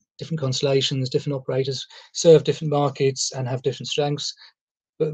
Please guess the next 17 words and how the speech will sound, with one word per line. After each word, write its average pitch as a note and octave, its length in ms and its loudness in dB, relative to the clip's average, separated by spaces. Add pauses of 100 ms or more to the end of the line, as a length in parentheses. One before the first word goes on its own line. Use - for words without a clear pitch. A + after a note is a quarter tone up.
(140)
they're D3 100 12
all C#3 160 10
complementary A#2+ 840 -4 (100)
to A2+ 180 -6
terrestrial. G#2 640 -4 (1400)
The C#3+ 260 0
sort F3+ 240 -2
of E3+ 60 0
developments D#3 460 4
you D3 60 -8
see D3+ 260 4
in C#3+ 120 2
the C3+ 300 0
terrestrial D#3 480 2
world D3 320 0
are C#3 60 -2
also, C3 640 -2